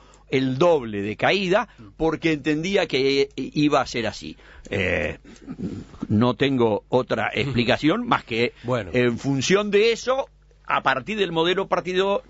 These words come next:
Speaker 1: eh, y como no creía que el Partido Nacional pudiera sacar todo lo que perdía el Frente, se lo atribuí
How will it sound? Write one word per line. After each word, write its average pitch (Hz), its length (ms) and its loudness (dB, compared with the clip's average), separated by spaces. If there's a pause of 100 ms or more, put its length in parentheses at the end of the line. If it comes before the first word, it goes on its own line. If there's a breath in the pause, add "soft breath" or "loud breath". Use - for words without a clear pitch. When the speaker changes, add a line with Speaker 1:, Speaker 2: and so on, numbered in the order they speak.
(140)
Speaker 1:
eh, 151 220 2
y 147 120 -4
como 156 260 2
no 190 160 0
creía 208 360 2
que 143 60 -2
el 113 80 -8
Partido 135 240 -4
Nacional 156 260 2
pudiera 143 300 0
sacar 135 340 0 (360 loud breath)
todo 170 240 2
lo 143 80 2
que 117 100 -2
perdía 117 320 0
el 180 60 -2
Frente, 165 640 -2
se - 180 0
lo 147 100 2
atribuí 160 520 0